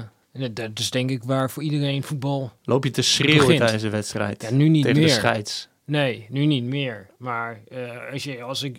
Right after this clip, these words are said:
Speaker 1: toen ik jong was, tuurlijk, dan, eh, bleef je voetbal ook op een, eh, hele emotionele manier.
Speaker 2: Ja.
Speaker 1: Eh, en dat is pas later dat het minder wordt. Kijk, als ik nu naar een wedstrijd zit te kijken, ja,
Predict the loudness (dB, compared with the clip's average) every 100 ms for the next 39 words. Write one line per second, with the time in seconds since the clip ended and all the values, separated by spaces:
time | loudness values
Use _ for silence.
0 | -8 -4 -2 2 2 2 -2 -6 -2 0
1 | 0 -4 -2 -2 -2 -2 -2 -4 -4 -6
2 | -10 -12 -12 -4 0 0 -2 -6 -2 0
3 | 0 -2 -2 -2 -4 -6 -6 -2 0 0
4 | -4 -6 -6 -2 -2 -2 -4 -4 -4 -6
5 | -8 -8 -4 -2 -2 -6 -12 _ -2 0
6 | -2 -8 -12 -12 -12 -16 -20 _ -12 -10
7 | -8 -10 -10 -6 -6 -6 -10 _ -4 2
8 | 2 0 -6 -8 -8 -10 -6 -2 0 0
9 | -2 -6 -6 -8 -8 -8 -4 -4 -4 -6
10 | -6 -6 -8 -12 -10 -8 -8 -8 -10 -10
11 | -16 -20 _ _ _ _ -12 -12